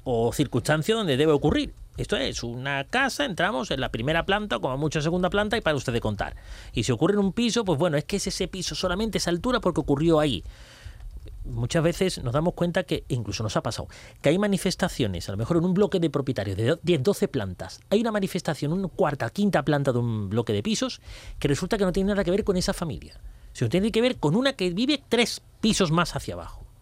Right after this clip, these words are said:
¿Por qué se manifiesta tres pisos más hacia arriba? No lo podemos saber, pero ocurre. Con lo cual, eh, ponerle cotos a una aparición diciendo, "Aquí no se puede porque es bajo tierra,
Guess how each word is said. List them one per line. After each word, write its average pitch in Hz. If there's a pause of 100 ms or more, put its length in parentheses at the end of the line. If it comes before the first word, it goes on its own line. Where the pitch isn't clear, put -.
(400)
¿Por 131
qué 277
se 339
manifiesta 151
tres 135
pisos 107
más 95
hacia -
arriba? - (680)
No 139
lo 196
podemos 175
saber, 190
pero 98
ocurre. - (720)
Con 135
lo 160
cual, 208 (500)
eh, 151 (540)
ponerle 233 (320)
cotos -
a 127
una 196
aparición 170
diciendo, 160
"Aquí 185
no 180
se 165
puede 170
porque 139
es 127
bajo 110
tierra, 82